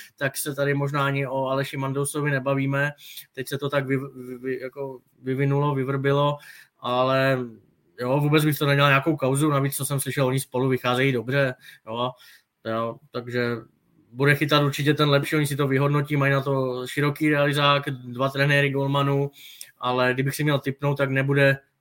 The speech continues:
není co měnit, jako to, co fungovalo na konci podzimu, jestli nejsou nějak, jestli se tam nestane nic extra, jako nějaká změna,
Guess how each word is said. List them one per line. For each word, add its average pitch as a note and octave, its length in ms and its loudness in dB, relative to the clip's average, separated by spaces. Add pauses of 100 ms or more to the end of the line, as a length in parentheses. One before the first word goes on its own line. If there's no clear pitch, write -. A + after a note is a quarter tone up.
není C3 220 0
co D#3 140 -2
měnit, C#3+ 360 2
jako G#2 200 -14
to, B2 120 -10
co B2+ 160 -6
fungovalo B2+ 400 -2
na B2 80 -2
konci B2+ 300 -8
podzimu, B2+ 500 -6 (400)
jestli B2 260 -8
nejsou B2 460 -4 (380)
nějak, A#2+ 280 -4
jestli A#2+ 280 -8
se B2 80 -8
tam B2 120 -4
nestane B2 340 -4
nic B2+ 180 -4
extra, B2+ 380 -4
jako B2+ 220 -4
nějaká B2 300 -4
změna, B2 540 -2